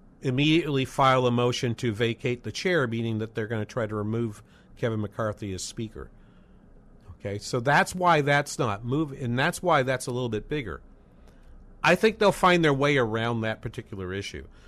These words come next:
There's even policy issues in there because you've got the debate about whether or not, whether or not, uh, the military can spend money on having one of their female service members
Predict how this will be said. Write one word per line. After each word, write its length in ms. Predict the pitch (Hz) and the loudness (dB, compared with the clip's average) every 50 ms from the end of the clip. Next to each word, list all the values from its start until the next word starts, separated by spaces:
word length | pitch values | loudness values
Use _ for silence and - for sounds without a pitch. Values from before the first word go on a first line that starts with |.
| - - - | -20 -8 -2
There's 240 | - 135 143 139 139 | 0 2 2 2 2
even 240 | 165 185 180 160 139 | 2 4 4 2 2
policy 600 | - - 143 147 160 170 165 - - 147 127 123 | 2 4 4 4 6 4 2 0 -2 -2 -2 -2
issues 280 | 120 - - 120 107 117 | -4 -4 -6 -6 -4 -4
in 120 | 113 110 | -4 -4
there 140 | 107 107 113 | -4 -4 -4
because 280 | 123 123 - 120 113 | -6 -8 -8 -8 -8
you've 160 | 113 120 113 - | -8 -8 -6 -6
got 160 | 123 123 - | -6 -6 -6
the 80 | - | -8
debate 360 | 120 113 107 101 110 110 117 117 | -10 -8 -6 -6 -6 -4 -4 -4
about 280 | 117 113 110 107 104 | -4 -4 -4 -4 -4
whether 320 | 113 113 110 107 113 110 107 | -6 -6 -6 -4 -4 -4 -4
or 60 | 101 | -6
not, 320 | 101 101 101 107 110 110 - - - - - - - - - - - | -6 -4 -4 -4 -6 -8 -12 -18 -20 -20 -20 -20 -20 -20 -20 -20 -8
whether 360 | - 120 123 123 127 127 123 117 | -2 0 0 0 0 0 0 -2
or 60 | 117 | -2
not, 500 | 113 110 113 117 117 113 - - - - | -2 -2 0 0 -2 -2 -4 -8 -8 -4
uh, 360 | 123 113 110 107 107 107 - - 147 127 | -2 -2 -2 -2 -2 -4 -6 -10 -12 -8
the 80 | 117 | -6
military 540 | 110 113 120 127 123 131 - - 127 117 120 | -2 -2 0 0 0 -2 -2 0 0 0 0
can 200 | 120 - 123 107 | 0 -2 -4 -4
spend 480 | - - - - - 131 131 135 143 139 | -4 -4 -6 -4 -2 0 0 2 2 2
money 600 | 127 120 117 117 120 117 113 107 107 104 101 98 - - - - - - - - - | 0 2 2 2 0 0 0 -2 -2 -4 -4 -8 -12 -18 -20 -20 -20 -20 -20 -16 -8
on 360 | - 131 120 117 113 113 113 | -2 0 2 2 2 0 0
having 580 | 107 95 - 135 131 127 127 139 131 123 117 113 | -4 -4 -2 0 0 0 0 0 -2 -2 0 0
one 100 | 120 120 | 0 0
of 140 | 123 123 120 | 0 -2 -2
their 180 | 120 110 110 | -2 -2 -4
female 640 | 107 - - - - 135 131 127 127 123 117 117 110 | -4 -8 -14 -10 -6 -4 -2 -2 0 0 -2 -2 -4
service 560 | - - - 139 131 127 123 123 120 - - | -6 -6 -4 -2 -2 0 -2 -2 -4 -4 -4
members 580 | 120 110 107 107 104 98 101 98 98 92 - | -4 -2 -2 -2 -2 -2 -2 -2 -4 -6 -8